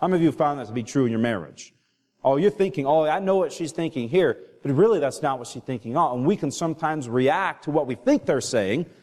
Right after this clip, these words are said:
rather than what they're really saying, and that causes a problem of itself, doesn't it? Very, very problematic. Watch your tone and body language.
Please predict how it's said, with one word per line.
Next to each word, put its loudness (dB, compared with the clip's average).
rather 2
than 0
what 0
they're 0
really 2
saying, -2
and 0
that 0
causes 0
a 0
problem 2
of 2
itself, 0
doesn't 0
it? -14
Very, 4
very 4
problematic. 0
Watch 0
your 0
tone -2
and -2
body 4
language. -2